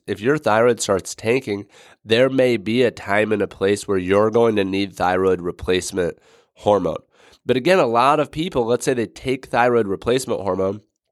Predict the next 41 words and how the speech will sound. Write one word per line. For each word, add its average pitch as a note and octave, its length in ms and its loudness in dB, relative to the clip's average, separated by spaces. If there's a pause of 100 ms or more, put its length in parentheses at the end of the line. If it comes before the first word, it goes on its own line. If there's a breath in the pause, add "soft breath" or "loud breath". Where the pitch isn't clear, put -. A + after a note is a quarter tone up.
(640)
we G#2+ 80 -2
get A#2 300 0
their C3 180 2
thyroid A2+ 480 2
numbers G#2 400 0
back F2 500 -2 (100)
up G2+ 240 -2
where G2 260 2
we G2 140 0
want F2+ 420 0
them G2+ 240 0
to F#2 160 -10
be, F2 420 -8 (420 loud breath)
but A#2+ 520 0 (320 soft breath)
they A#2+ 240 2
still B2+ 480 0
have C3 260 0
all A2+ 460 2
these G#2+ 420 -2
other F#2+ 400 0
symptoms. F#2+ 600 -2
And G2 180 -4
that's A2 260 0
the A#2+ 120 -2
point G#2+ 340 2
of F#2+ 160 2
this F2+ 220 0
podcast, A2 760 0 (280 loud breath)
is G2+ 120 -4
that G#2 200 0
that G#2 200 4
is A2+ 140 0
very, G2+ 540 2
very, F#2+ 380 2
very F2 340 0
common. A2+ 560 2
And A2+ 240 0
hence C3+ 360 -2
the B2+ 120 -2
name A2+ 400 0
of G#2 240 0